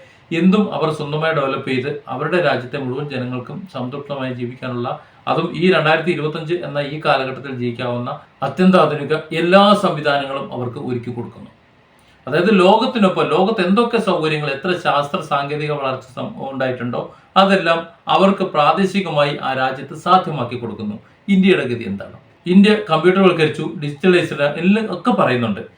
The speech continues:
പക്ഷേ അമേരിക്കയിലെ ഏതെങ്കിലും ഒരു സെർവർ ഒന്ന് പണിമുടക്കിയാൽ ഇന്ത്യ മൊത്തം നിശ്ചലമാകുന്ന ഒരവസ്ഥയാണ് നിലവിലുള്ളത്, അല്ലേ? എന്തുകൊണ്ടാണ് അങ്ങനെ? എനിക്ക് നിങ്ങളെ ഒരു വീഡിയോ കാണിക്കാനുണ്ട്.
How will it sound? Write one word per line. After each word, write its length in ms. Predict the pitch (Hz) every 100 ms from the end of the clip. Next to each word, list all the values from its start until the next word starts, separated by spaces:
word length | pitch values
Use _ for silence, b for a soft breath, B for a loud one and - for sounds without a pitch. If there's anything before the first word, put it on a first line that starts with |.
| b b
പക്ഷേ 160 | 160 185
അമേരിക്കയിലെ 640 | 165 170 220 233 226 202
ഏതെങ്കിലും 420 | 175 165 170 175 170
ഒരു 60 |
സെർവർ 400 | 156 147 151 165
ഒന്ന് 240 | 156 143 147
പണിമുടക്കിയാൽ 560 | 139 147 135 127 127 -
ഇന്ത്യ 280 | 139 147 165
മൊത്തം 400 | 135 113 131 131
നിശ്ചലമാകുന്ന 640 | 117 151 143 120 117 117
ഒരവസ്ഥയാണ് 640 | 117 120 110 - 117 113 107
നിലവിലുള്ളത്, 640 | 107 117 123 107 101 - _ _ _ _ _ _ -
അല്ലേ? 260 | 151 131 - _ _ _ _ _ _ _ _ _ -
എന്തുകൊണ്ടാണ് 540 | 185 208 208 180 156 139
അങ്ങനെ? 300 | 127 120 120 _ _ _ -
എനിക്ക് 280 | 175 196 175
നിങ്ങളെ 200 | 151 151
ഒരു 100 | 151
വീഡിയോ 380 | 147 165 185 131
കാണിക്കാനുണ്ട്. 540 | 117 113 113 110 -